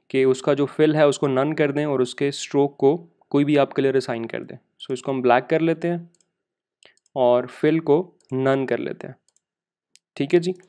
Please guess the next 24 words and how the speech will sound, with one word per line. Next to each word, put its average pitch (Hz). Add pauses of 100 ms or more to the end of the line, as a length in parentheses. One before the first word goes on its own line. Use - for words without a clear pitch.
(880)
यहाँ 139
से 165
पेन 165
टूल 180
लेते 156
हैं 185 (220)
और 139
मैं 156
जो 151
रेड 143
डॉट्स 139
हैं 151
सिर्फ 147
इसके 139
ऊपर 151
क्लिक 170
करूँगा 160 (520)
और 139
हमारी 139
एक 139
शेप 139
ड्रॉ 123
हो 113
जाएगी। -